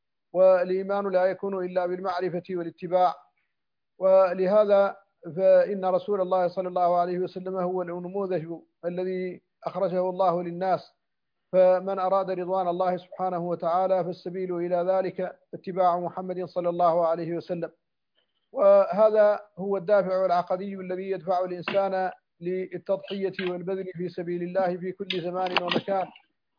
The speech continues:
فهذا الرسول الكريم صلى الله عليه وسلم جعله الله أسوة للمؤمنين، وهو بشر مثلهم، يمرض ويصح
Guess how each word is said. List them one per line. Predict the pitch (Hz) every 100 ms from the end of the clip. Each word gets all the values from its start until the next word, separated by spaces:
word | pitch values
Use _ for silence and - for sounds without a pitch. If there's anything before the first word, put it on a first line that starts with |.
| _ _ _
فهذا | 196 196 196 190 - _ - 180 208
الرسول | 214 196 214 226
الكريم | 202 202 208 196
صلى | 180 190
الله | 190 196 190
عليه | 185 190 185
وسلم | 190 175 202 202
جعله | 180 185 196
الله | 185 190 196 196 196
أسوة | 196 202 196
للمؤمنين، | 196 190 190 185 185 196 202
وهو | 196 185 180
بشر | 190 190 185 190 190
مثلهم، | 190 185 196 170 165 _ _ _ _ _ -
يمرض | 180 190 196
ويصح | 190 185 180 185 180 202 -